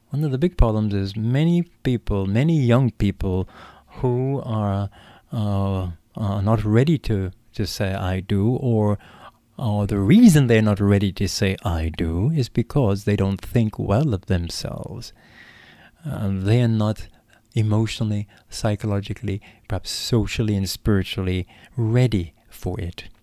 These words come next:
They don't believe in themselves. So I'm gonna give s-, uh, some foundational thoughts here of that will, uh, in becoming a healthy, whole person,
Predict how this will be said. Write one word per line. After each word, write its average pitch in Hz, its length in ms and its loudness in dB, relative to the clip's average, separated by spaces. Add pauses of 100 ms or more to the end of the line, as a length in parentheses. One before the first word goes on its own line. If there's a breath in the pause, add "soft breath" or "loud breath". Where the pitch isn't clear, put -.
(680 soft breath)
They 117 120 4
don't 131 160 4
believe 127 340 2
in 113 120 2
themselves. 95 520 -4
So 104 140 2
I'm 180 160 4
gonna 240 180 2
give 190 200 2
s-, - 280 -12
uh, 117 240 -4
some 113 240 -4
foundational 101 760 -2
thoughts 92 420 -4
here 107 340 -8 (840 soft breath)
of - 320 -10
that - 300 -2
will, 95 260 -2 (400 soft breath)
uh, 98 180 -2
in 107 220 -2
becoming 139 460 0
a 135 80 0
healthy, 104 640 -2 (440 soft breath)
whole 123 640 4
person, - 640 -4